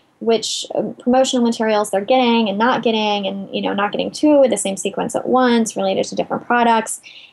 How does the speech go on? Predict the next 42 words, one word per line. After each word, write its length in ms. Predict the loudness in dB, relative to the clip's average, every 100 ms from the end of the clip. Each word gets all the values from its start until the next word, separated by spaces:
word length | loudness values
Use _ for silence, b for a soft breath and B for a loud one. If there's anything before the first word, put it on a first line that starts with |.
| B -4
And 520 | -2 0 -4 -10 -18 -20 _ _
our 160 | 0 0
plan 300 | 0 0 2
was 140 | 2 0
to 80 |
grow 260 | -2 2 4
our 120 | 2
business 360 | 0 -6 -6 -4
by 100 | -4
adding 340 | -2 -4 -4
more 180 | -2 -4
products. 580 | 0 0 2 0 -4 -10
So 340 | -2 0 0 -4 -4
as 200 | -2 -2
far 160 | 0 0
as 120 | 0
scale 380 | 0 2 4 4
goes, 320 | 2 0 -4
I 120 | -6 -6
start 280 | -2 -4 -4
to 60 |
s-, 180 | -10 -4
I, 220 | 0 0 0
I 140 | -2
looked 360 | 2 2 2 0
into 180 | -2
the 80 | -4
future 360 | 0 0 2 0
and 140 | 0
saw 220 | 0 0 2
that 180 | 0
was 220 | -2 -6 -2
going 200 | 2 2
to 60 |
become 600 | 0 -4 0 2 0 -4 b b b b b -2
this, 380 | 0 0 0
uh, 420 | 0 2 2 2 0
this 180 | -4 -2
kind 180 | 0 0
of 100 | -2
tangled 540 | -4 2 2 2 0
web. 400 | 0 0 -2 -8